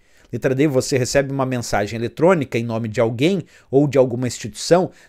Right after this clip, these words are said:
na qual é solicitado que você atue como intermediário em uma transferência internacional de fundos.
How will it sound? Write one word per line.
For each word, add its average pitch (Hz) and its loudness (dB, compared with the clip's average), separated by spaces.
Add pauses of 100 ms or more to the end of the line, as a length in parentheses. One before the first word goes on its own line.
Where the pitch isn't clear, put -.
na 135 0
qual 147 8
é 147 2
solicitado 139 0
que 143 -12
você 143 -2
atue 143 0
como 147 -2
intermediário 147 0
em 135 -4
uma 135 -4
transferência 160 -2
internacional 139 -2
de 143 -4
fundos. 151 -2